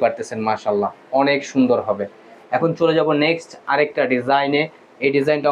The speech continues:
মাশাআল্লাহ অনেক জোস হবে। দেখেন, এটা হচ্ছে আপনার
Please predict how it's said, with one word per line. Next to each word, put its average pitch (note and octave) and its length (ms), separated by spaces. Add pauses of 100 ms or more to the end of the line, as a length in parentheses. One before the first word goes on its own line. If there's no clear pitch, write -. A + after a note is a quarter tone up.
মাশাআল্লাহ B2+ 380 (160)
অনেক C#3 180 (100)
জোস A#2+ 240
হবে। G#2+ 140 (100)
দেখেন, G#2 200 (1080)
এটা A#2 140
হচ্ছে - 180
আপনার B2+ 160